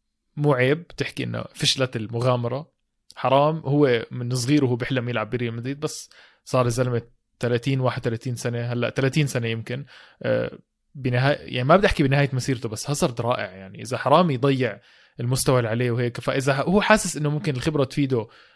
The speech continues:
أو مش الخبرة، إنه تغيير يفيده يرجع على تشيلسي،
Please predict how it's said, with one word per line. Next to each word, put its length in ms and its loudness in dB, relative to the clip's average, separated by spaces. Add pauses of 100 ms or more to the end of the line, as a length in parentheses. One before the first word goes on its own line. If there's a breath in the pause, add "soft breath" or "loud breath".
(100)
أو 60 0
مش 140 0
الخبرة، 320 2
إنه 120 -2
تغيير 340 4
يفيده 300 4
يرجع 200 4
على 80 0
تشيلسي، 500 -4